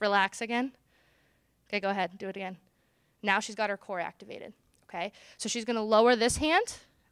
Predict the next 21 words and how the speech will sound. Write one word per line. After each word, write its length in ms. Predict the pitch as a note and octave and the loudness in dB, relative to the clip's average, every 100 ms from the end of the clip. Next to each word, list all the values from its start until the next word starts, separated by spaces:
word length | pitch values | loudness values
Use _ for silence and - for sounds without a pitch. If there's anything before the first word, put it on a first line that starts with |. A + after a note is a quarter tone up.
| _ | _
and 220 | G3 F#3+ | -12 -6
this 180 | G3+ - | -8 -4
leg 240 | F#3+ D#3+ | -4 -4
at 80 | F#3 | -6
the 80 | - | -12
same 240 | - F3 | -14 -16
time. 280 | F3 - - - _ | -14 -12 -12 -16 _
Go 100 | - | -10
ahead. 180 | F3+ E3 - _ _ _ _ _ _ _ _ | -10 -10 -14 _ _ _ _ _ _ _ _
Get 80 | - | -14
to 80 | G3 | -12
the 60 | F#3 | -10
floor, 280 | F#3 E3 - - | -8 -10 -10 -10
yeah. 180 | G#3+ - _ _ _ _ _ _ _ - | -10 -10 _ _ _ _ _ _ _ -16
Good, 600 | F3 F3+ F#3+ G3 A3 A3+ | -8 -4 -2 0 0 -2
without 420 | G3+ - G#3 G#3 | -8 0 0 0
letting 240 | G#3 G#3 | -2 -2
that 160 | G3+ - | -4 -4
come 200 | - G3+ | -8 -6
back 240 | F#3+ F#3+ | -4 0
up. 120 | C4 | -2